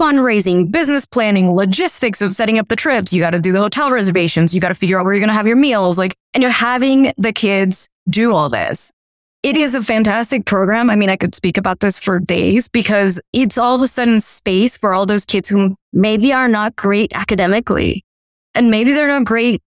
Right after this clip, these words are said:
in sports either. And so all of a sudden, entrepreneurship is really where it's at for them.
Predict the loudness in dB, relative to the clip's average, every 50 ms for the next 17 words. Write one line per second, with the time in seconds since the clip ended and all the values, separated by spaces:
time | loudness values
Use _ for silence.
0 | -4 0 0 0 0 0 -2 0 0 2 2 0 0 0 0 0 0 0 -2 -4
1 | -4 -6 -10 _ _ _ _ _ _ _ _ _ _ -2 0 0 2 0 0 0
2 | 0 0 0 -2 _ -2 0 0 2 2 0 0 0 -2 -2 0 0 2 2 0
3 | 0 0 -2 -2 -2 -2 0 0 2 2 2 2 0 0 -2 -2 -2 -2 -2 -2
4 | -2 0 -2 -2 _ _ -4 0 0 2 2 2 2 0 0 0 0 2 2 2
5 | 2 2 2 2 2 0 0 0 -2 -2 -2 -4 -2 -2 -2 0 0 0 0 0
6 | 2 2 2 0